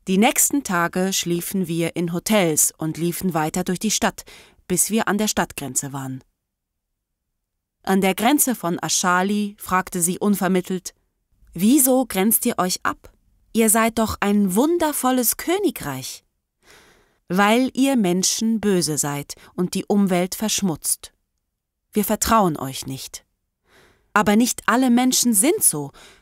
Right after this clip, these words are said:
Du kennst ja mich“, sagte sie. Ich drehte mich wortlos um und wir gingen in die entgegengesetzten Richtungen.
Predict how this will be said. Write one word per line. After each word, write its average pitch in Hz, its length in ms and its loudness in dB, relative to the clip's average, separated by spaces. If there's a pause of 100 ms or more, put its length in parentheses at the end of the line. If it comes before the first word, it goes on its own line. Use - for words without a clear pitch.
(160)
Du 220 100 0
kennst 226 320 0
ja 254 100 4
mich“, 349 400 0 (280)
sagte 160 400 -2
sie. 135 240 -6 (420)
Ich 202 100 0
drehte 208 300 0
mich 170 180 0
wortlos 208 400 2
um 214 340 2 (300)
und 220 180 2
wir 240 120 2
gingen 294 340 2
in 208 160 0
die 220 140 -4
entgegengesetzten 185 960 0
Richtungen. - 600 -8